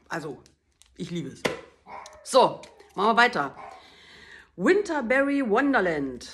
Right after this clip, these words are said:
Winterberry Wonderland. Rote Winterbeere,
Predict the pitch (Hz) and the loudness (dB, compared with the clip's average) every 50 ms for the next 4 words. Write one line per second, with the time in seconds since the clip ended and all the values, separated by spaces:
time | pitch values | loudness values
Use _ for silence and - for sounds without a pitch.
0 | - - - _ _ _ _ _ _ _ _ - 156 151 175 277 320 349 - - | -20 -20 -20 _ _ _ _ _ _ _ _ -18 -10 -4 -2 -2 -2 -4 -6 -8
1 | 247 214 190 202 208 208 208 208 208 202 175 185 190 180 165 135 120 123 - - | -10 -8 -8 -8 -8 -8 -8 -8 -8 -8 -8 -8 -8 -8 -10 -12 -12 -14 -16 -16
2 | - - - - - - - - - - - - - - - - - _ _ - | -16 -16 -16 -18 -20 -20 -20 -20 -20 -20 -20 -20 -20 -20 -20 -20 -20 _ _ -20
3 | - - - - - - - - - - - - - - _ _ _ _ _ _ | -20 -20 -20 -20 -20 -20 -20 -18 -14 -14 -14 -14 -16 -20 _ _ _ _ _ _
4 | _ _ _ _ _ _ _ _ _ _ _ _ _ _ _ _ _ _ _ _ | _ _ _ _ _ _ _ _ _ _ _ _ _ _ _ _ _ _ _ _
5 | _ _ _ _ _ _ _ _ _ _ _ _ _ _ _ _ _ _ _ - | _ _ _ _ _ _ _ _ _ _ _ _ _ _ _ _ _ _ _ -10
6 | 190 226 311 370 370 359 294 220 233 285 285 277 233 165 139 - 156 147 143 131 | -6 0 0 0 0 0 -4 -2 2 2 2 2 0 -2 -4 -4 -4 -4 -4 -6
7 | - - | -8 -12